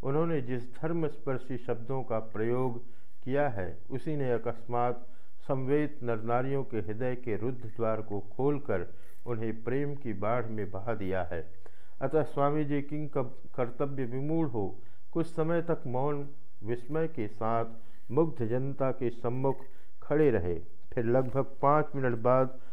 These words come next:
सभा के शांत होने पर गैरिक वस्त्र और पगड़ी पहने इन भारतीय सन्यासी ने वीरतापूर्वक सीने पर हाथ बांधे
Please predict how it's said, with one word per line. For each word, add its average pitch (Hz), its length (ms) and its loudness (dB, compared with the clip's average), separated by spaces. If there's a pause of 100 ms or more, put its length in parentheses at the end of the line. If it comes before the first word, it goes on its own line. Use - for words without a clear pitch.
(200)
सभा 131 260 4
के 127 220 0
शांत 135 480 0
होने 131 340 0
पर 139 400 0 (300)
गैरिक 143 480 2
वस्त्र - 340 0
और 131 240 0 (160)
पगड़ी 139 260 2
पहने 139 420 0 (440)
इन 123 160 0
भारतीय 147 460 2
सन्यासी 139 640 0
ने 139 160 0
वीरतापूर्वक 135 840 0
सीने 143 380 0
पर 127 220 0
हाथ 127 320 0
बांधे 113 500 0